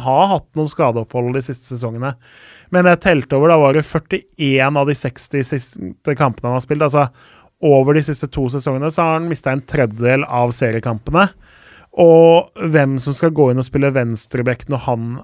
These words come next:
er, eventuelt er borte, det er ikke helt tydelig i det laget. Eh, mest naturlig er at de dytter ut Høybråten, så kommer Seri Larsen eller Sigurd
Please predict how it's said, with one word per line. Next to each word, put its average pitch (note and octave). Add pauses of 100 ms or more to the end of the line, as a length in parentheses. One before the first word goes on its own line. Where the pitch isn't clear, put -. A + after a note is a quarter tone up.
er, A#2+
eventuelt B2
er B2
borte, B2+
det G3+
er A#3
ikke E3
helt D3+
tydelig A#2+
i B2+
det B2
laget. A#2+ (560)
Eh, D3 (340)
mest E3+
naturlig D#3+
er E3
at C3
de C#3+
dytter C3
ut C3+
Høybråten, A#2
så B2
kommer B2+
Seri B2
Larsen B2 (180)
eller B2
Sigurd A#2+